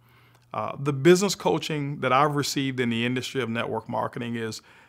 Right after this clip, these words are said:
is, uh, you can't put a price tag on it. Uh, I can tell you that you can put a price tag on the formal education that I did receive.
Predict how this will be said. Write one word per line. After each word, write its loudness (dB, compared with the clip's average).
is, -2
uh, 0
you -4
can't 0
put -2
a 0
price -2
tag -4
on -10
it. -18
Uh, -4
I 2
can -4
tell 2
you 0
that -2
you -8
can 0
put 0
a -2
price 0
tag 0
on -2
the -2
formal 2
education -6
that -2
I 2
did 0
receive. -10